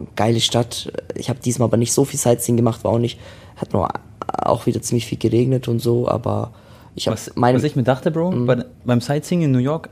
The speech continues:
Speaker 2: stell mal vor, das wäre jetzt Weihnachtszeit, wie schön ist es dann in New York, New York, ähm? Wenn
Speaker 1: Genau.
Speaker 2: alles so ausgeschmückt ist, weil wo du abends draußen warst, sah das schon voll cool aus.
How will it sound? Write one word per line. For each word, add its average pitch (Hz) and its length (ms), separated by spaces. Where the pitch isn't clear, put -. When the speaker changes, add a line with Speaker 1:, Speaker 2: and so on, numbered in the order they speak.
Speaker 2:
stell - 180
mal 156 80
vor, 135 200
das - 140
wäre 123 100
jetzt 107 100
Weihnachtszeit, 117 680
wie 107 80
schön 131 240
ist 113 140
es 104 60
dann 104 140
in 107 60
New 104 60
York, 107 200
New 110 100
York, 107 280
ähm? 110 180
Wenn 151 100
Speaker 1:
Genau. 147 120
Speaker 2:
alles 131 140
so 127 100
ausgeschmückt 131 440
ist, - 80
weil 117 120
wo 117 40
du 127 100
abends 151 320
draußen 135 320
warst, 127 200
sah 127 80
das 113 80
schon 117 120
voll 110 200
cool 139 120
aus. 135 260